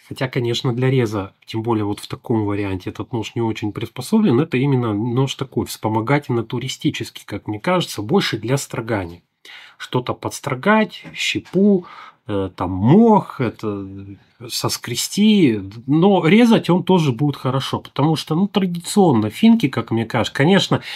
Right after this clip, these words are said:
если бы эта мора была в два и два миллиметра, либо в два толщиной клинка, резала она вообще, конечно, бы шикарно. Но даже вот в таком исполнении традиционно финки, спущенные в ноль, они, конечно же, хорошо режут.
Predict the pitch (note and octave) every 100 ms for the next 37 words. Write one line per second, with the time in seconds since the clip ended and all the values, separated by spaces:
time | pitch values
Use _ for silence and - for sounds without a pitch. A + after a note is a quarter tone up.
0 | - C#3+ F#3+ - D3+ D3+ C#3+ C#3+ C3 C3+
1 | E3+ D3+ B2+ G#2+ A#2 B2 G#2 F#2 G#2 B2
2 | A2 F#2+ G#2+ A2 G2 F#2 F#2+ F#2+ F2 -
3 | F#2+ F2+ F2+ F2+ F#2+ G#2 - - - -
4 | - A2 G#2+ A#2 A2 F#2 G#2 G2+ A2 F#2+
5 | A#2 G2+ G2 F#2+ F#2 F#2 F#2 - A3+ A#3
6 | G#3 D3+ B2+ A#2 G2+ G2+ - A2 A#2 G#2+
7 | F2 F#2+ - - - _ A2 A#2+ D#3+ C3
8 | G#2+ _ _ _ G#2+ A#2+ A2 G2+ F#2+ F#2
9 | _ _ _ _ _ G#2 - - B2+ A2
10 | G#2 - G#2+ A#2+ G3 F3 - G#2 G2+ G2
11 | - A#2 G#2 G2 - D#3+ F3 B2 - -
12 | A2+ - G#2 G2 G2 B2+ D#3+ G2+ B2 A2
13 | G2+ A2+ A2+ G#2+ - G2+ F#2+ - A#2 G2
14 | F2 - -